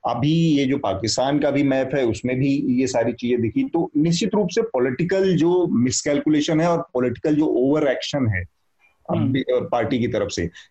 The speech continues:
Speaker 1: पार्लियामेंट में बयानबाजी के लेवल पे, वो बचकानापन भी है, वो अन-, मतलब, गैर जरूरी प्रोवोकेशन था, जिसकी वजह से भी स्थितियां खराब होती दिख रही हैं, चाहे वो नेपाल
Speaker 2: और
Speaker 1: के
Speaker 2: ये
Speaker 1: साथ
Speaker 2: डेंजर-, ये डेंजरस भी है, सर।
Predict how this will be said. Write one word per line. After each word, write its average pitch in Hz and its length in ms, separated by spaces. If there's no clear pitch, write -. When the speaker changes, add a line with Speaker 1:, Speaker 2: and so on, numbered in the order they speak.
Speaker 1:
पार्लियामेंट 120 400
में 117 160
बयानबाजी 123 540
के 117 80
लेवल 98 240
पे, 92 180
वो 196 600
बचकानापन 143 760
भी 170 120
है, 180 460
वो 143 360
अन-, 131 220
मतलब, 139 380
गैर 147 360
जरूरी 160 500
प्रोवोकेशन 123 680
था, 143 200
जिसकी 147 340
वजह 131 240
से 175 300
भी 190 260
स्थितियां 156 400
खराब 120 340
होती 117 260
दिख 110 240
रही 92 200
हैं, 87 180
चाहे 117 140
वो 123 60
नेपाल 113 320
Speaker 2:
और 247 80
Speaker 1:
के 269 60
Speaker 2:
ये 311 40
Speaker 1:
साथ 269 60
Speaker 2:
डेंजर-, 226 420
ये 233 200
डेंजरस 233 420
भी 247 140
है, 185 180
सर। 190 120